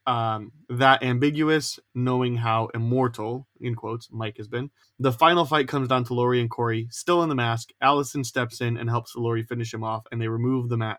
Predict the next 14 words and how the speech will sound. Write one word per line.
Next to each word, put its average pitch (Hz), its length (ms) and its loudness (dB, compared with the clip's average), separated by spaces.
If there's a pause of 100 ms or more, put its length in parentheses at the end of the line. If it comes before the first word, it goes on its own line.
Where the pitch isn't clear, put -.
the 113 440 -4
mask. 113 340 -4 (340)
It's 123 140 0
been 117 180 0
Corey 147 280 4
the 143 100 4
whole 135 180 0
time. 110 400 -2 (100)
Evil 120 260 0
still 113 240 -6
lives 107 220 -10
in 113 80 -10
Haddon. - 300 -12 (280)
Okay, 151 300 2